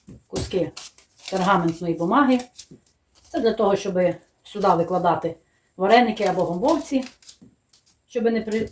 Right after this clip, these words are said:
не прилипало. Ну, можна і збризнути, змастити олією. Мені зручніше так.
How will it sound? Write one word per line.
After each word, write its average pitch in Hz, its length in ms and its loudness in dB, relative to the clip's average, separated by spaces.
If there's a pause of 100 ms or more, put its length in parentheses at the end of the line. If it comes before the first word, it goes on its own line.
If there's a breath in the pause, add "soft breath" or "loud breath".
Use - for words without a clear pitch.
не 208 140 -2
прилипало. 208 720 0 (1120)
Ну, 370 160 -4
можна 214 460 4
і 202 440 2
збризнути, 190 560 0
змастити 180 460 -2
олією. 220 540 2 (960)
Мені 262 220 8
зручніше 220 520 -2
так. - 340 -14